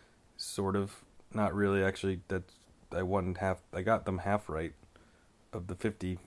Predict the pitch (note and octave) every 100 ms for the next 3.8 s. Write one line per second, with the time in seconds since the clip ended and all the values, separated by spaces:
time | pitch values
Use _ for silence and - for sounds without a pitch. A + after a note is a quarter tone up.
0 | - _ - - - - G2 E2+ G2+ F#2+
1 | - F#2 G2+ - _ - - _ _ _
2 | _ - B2 C3 D#3 D#3 - A#2 C3+ B2
3 | C3 - A#2+ B2+ B2 C3 C#3